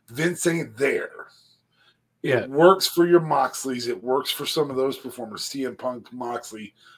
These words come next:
Speaker 1: those types of guys. But it's not gonna work for an M J F. And it's not gonna work for a Brian Cage.
Speaker 2: It might not
Speaker 1: It's
Speaker 2: even work
Speaker 1: not
Speaker 2: for them anymore either.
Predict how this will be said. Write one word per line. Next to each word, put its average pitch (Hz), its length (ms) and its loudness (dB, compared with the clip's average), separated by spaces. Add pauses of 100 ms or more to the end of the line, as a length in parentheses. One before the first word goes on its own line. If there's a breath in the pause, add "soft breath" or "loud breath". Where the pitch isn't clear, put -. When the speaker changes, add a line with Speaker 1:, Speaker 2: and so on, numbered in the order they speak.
(160 soft breath)
Speaker 1:
those 127 240 0
types 113 300 -6
of 98 80 -18
guys. 113 400 -2 (440 soft breath)
But 110 120 -10
it's 123 240 -6
not 190 220 6
gonna 190 160 4
work 165 420 6
for 123 160 -6
an 110 80 -8
M 92 180 -14
J 90 240 -6
F. - 380 -14 (800)
And 113 140 -10
it's 120 180 -12
not 156 200 0
gonna 160 160 0
work 175 360 4
for 120 180 -4
a 101 40 -6
Brian 87 420 -10
Cage. - 540 -14 (380 soft breath)
Speaker 2:
It 160 40 -8
might 170 120 6
not 190 160 10
Speaker 1:
It's 175 100 6
Speaker 2:
even 165 100 2
work 180 160 8
Speaker 1:
not - 40 -14
Speaker 2:
for 156 80 2
them 185 260 8
anymore 151 340 4
either. 143 380 0